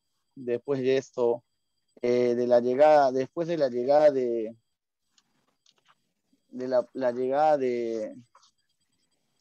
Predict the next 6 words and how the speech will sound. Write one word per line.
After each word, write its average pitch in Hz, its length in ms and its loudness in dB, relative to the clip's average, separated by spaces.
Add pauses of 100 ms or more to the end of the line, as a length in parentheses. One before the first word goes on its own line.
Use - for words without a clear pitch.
(2000)
de 131 160 -2
Alfredo 151 380 2
Koblenz, 156 480 2
llegan 143 340 0
los 123 160 -6
hermanos 123 380 -6